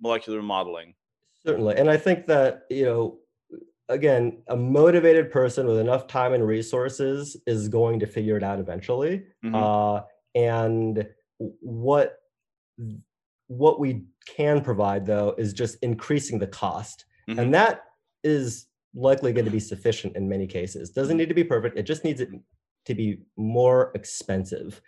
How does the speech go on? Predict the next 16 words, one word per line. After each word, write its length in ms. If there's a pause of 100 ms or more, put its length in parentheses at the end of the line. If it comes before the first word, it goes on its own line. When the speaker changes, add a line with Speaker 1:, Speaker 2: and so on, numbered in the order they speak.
(260)
Speaker 1:
Right. 200
Speaker 2:
uh, 420
and 120
Speaker 1:
Right. 100
Speaker 2:
to 60
discourage 500
Speaker 1:
Mm-hmm. 100
Speaker 2:
folks. 340 (220)
Speaker 1:
Interesting. 440 (320)
So 160
we've, 220 (160)
we've 240
covered 240
the 100
technology 760
and, 380